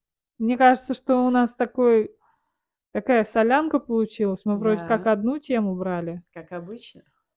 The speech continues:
Speaker 1: Вот, а получилось, что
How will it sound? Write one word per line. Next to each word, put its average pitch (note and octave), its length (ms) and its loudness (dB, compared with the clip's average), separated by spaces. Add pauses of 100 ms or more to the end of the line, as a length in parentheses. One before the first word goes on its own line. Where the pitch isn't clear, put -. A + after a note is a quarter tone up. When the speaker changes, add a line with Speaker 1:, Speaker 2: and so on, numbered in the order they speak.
(540)
Speaker 1:
Вот, F#3+ 360 -2
а G3 360 -2
получилось, G#3+ 680 -4
что G3+ 680 -8